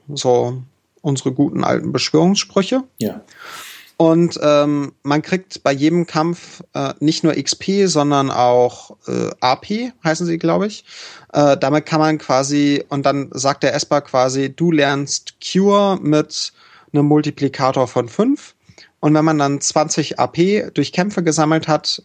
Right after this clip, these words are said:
Speaker 1: hat man dann Cure gelernt, weil dann zwanzig mal fünf ist hundert.
Speaker 2: Hm.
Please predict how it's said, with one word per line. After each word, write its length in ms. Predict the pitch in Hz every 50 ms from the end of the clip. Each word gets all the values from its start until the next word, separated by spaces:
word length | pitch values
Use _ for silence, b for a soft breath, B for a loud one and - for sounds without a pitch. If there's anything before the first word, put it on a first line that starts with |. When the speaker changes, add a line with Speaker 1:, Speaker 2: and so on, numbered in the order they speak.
| _ -
Speaker 1:
hat 240 | - 135 156 - -
man 100 | 139 131
dann 160 | 131 131 131
Cure 240 | - - 147 139 123
gelernt, 360 | 131 117 110 104 101 113 -
weil 160 | - 117 117
dann 160 | 120 120 120 -
zwanzig 300 | - - 135 135 - -
mal 120 | 123 117
fünf 220 | - 151 147 143
ist 140 | - 131 - -
hundert. 340 | 131 120 117 113 - - _ _ _ B B
Speaker 2:
Hm. 320 | B 131 117 110 101 107